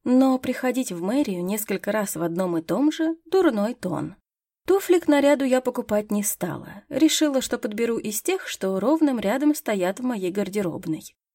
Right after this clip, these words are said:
Украшения тоже имеются, а прическу и макияж сделаю себе сама. Хозер же, казалось, о мероприятии и вовсе забыл.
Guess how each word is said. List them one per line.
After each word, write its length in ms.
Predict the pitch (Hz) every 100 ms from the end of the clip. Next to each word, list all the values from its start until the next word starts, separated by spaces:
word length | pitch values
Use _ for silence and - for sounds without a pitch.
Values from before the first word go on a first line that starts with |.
| _
Украшения 640 | 285 - 349 330 415 285 185
тоже 340 | 214 320 330 -
имеются, 760 | 294 294 294 285 - 277 269 320
а 120 | 196
прическу 560 | 170 175 185 311 - 180
и 60 |
макияж 680 | 175 170 165 170 285 349 -
сделаю 480 | 202 170 269 370 320
себе 320 | - 170 190
сама. 520 | 254 208 175 156 160 _ _ _ _ _ _
Хозер 480 | - - 185 175 240
же, 180 | 269 330
казалось, 500 | 339 339 277 320 -
о 80 | 285
мероприятии 760 | 269 254 254 208 190 220 277
и 140 | 294 330
вовсе 440 | 339 349 - 170
забыл. 460 | 170 160 160 156